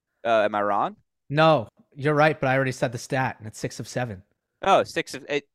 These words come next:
Speaker 1: Split the difference. Even better. Yeah, I mean,
Speaker 2: I, I'll give you the
Speaker 1: but
Speaker 2: benefit
Speaker 1: even
Speaker 2: of the doubt.
Speaker 1: beyond
Speaker 2: You were,
Speaker 1: that,
Speaker 2: you
Speaker 1: he
Speaker 2: were
Speaker 1: just
Speaker 2: clearly,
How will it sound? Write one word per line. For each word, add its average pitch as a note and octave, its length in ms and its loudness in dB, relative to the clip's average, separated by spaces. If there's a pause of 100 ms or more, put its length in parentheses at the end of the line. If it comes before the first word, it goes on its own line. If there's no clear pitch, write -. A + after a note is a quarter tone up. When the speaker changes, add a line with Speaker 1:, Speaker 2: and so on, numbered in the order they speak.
(380)
Speaker 1:
Split - 380 -12
the A2+ 80 -12
difference. - 540 -10
Even G#2+ 280 -16
better. D3 400 -2
Yeah, D3+ 260 -2 (140)
I C#3+ 120 0
mean, D#3 280 -2
Speaker 2:
I, D3+ 200 0
I'll D#3 220 0
give G#3+ 160 2
you A#3 60 0
the F#3 80 4
Speaker 1:
but E3+ 60 8
Speaker 2:
benefit D#3+ 120 6
Speaker 1:
even F#3 160 4
Speaker 2:
of C#3 60 4
the C#3+ 60 8
doubt. D3 140 8
Speaker 1:
beyond - 20 4
Speaker 2:
You D#3+ 60 4
were, - 120 10
Speaker 1:
that, - 100 0
Speaker 2:
you D#3+ 100 4
Speaker 1:
he G#3 60 6
Speaker 2:
were G3+ 80 8
Speaker 1:
just C4+ 100 -4
Speaker 2:
clearly, E3 400 6